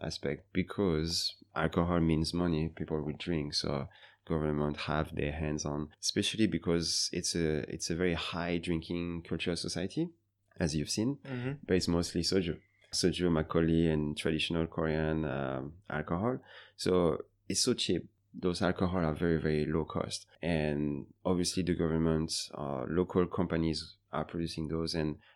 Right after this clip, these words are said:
Speaker 1: uh, understand they want to keep, you know, the market and,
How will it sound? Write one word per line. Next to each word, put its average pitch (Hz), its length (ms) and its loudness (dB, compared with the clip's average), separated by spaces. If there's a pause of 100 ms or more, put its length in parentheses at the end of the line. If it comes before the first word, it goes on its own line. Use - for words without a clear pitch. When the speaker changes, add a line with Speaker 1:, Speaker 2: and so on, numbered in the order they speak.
(220)
Speaker 1:
uh, 71 280 -4
understand 80 500 0
they 78 100 2
want 82 240 2
to - 240 -6
keep, - 380 0
you 85 80 2
know, 80 140 4
the 78 100 -2
market 78 580 -2
and, 71 220 -6